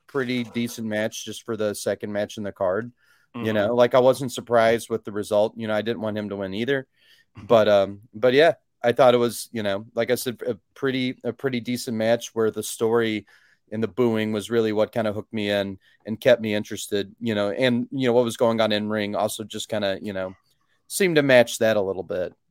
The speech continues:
Speaker 1: Um, yeah, you know, I thought it was, like I said, pretty, pretty solid, good second match in the card.
Speaker 2: For sure. And then there's one thing commentary noted, 'cause this was an Owen Hart Cup match as well, which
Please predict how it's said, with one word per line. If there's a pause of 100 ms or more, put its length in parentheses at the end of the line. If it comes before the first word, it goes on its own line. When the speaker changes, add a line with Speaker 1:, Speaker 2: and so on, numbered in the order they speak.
Speaker 1:
Um,
yeah,
you
know,
I
thought
it
was,
like
I
said,
pretty,
pretty
solid,
good
second
match
in
the
card. (400)
Speaker 2:
For
sure.
And
then
there's
one
thing
commentary
noted, (160)
'cause
this
was
an
Owen
Hart
Cup
match
as
well,
which